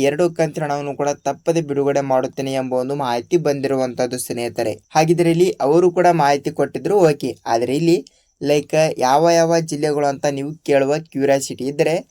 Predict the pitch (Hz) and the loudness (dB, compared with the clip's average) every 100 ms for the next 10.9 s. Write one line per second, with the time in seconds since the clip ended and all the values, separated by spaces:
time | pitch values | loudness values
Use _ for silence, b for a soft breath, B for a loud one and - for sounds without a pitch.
0 | _ - 147 160 165 175 170 170 202 - | _ -6 -2 -2 2 4 4 2 -6 0
1 | 135 151 165 165 139 156 175 170 175 160 | 2 2 0 -6 -6 -2 -2 0 2 2
2 | 143 143 135 139 135 113 _ _ 139 143 | 2 -4 0 2 2 0 _ _ -8 -4
3 | 151 180 175 165 170 180 165 120 127 165 | -2 0 0 2 2 4 4 2 0 0
4 | 160 151 151 139 135 147 139 127 127 131 | -2 0 0 0 -2 -2 -2 -4 -4 -2
5 | 127 117 127 160 180 160 165 113 - - | -2 -2 -2 -2 -4 -10 -4 -4 -4 -6
6 | 123 135 120 117 107 _ _ 156 170 165 | -6 -4 -4 -4 -6 _ _ 0 2 2
7 | 160 147 - 180 175 170 160 156 151 - | 2 -2 -2 -2 -2 -2 -2 -2 -2 -4
8 | 151 156 151 151 143 143 147 143 143 127 | -4 -4 -4 -4 -2 0 0 0 -4 -4
9 | 143 135 135 135 135 131 131 131 127 151 | -4 0 0 2 0 -2 -6 -8 -4 -6
10 | 185 _ - 143 160 170 147 123 139 | -6 _ -8 -2 0 0 0 0 2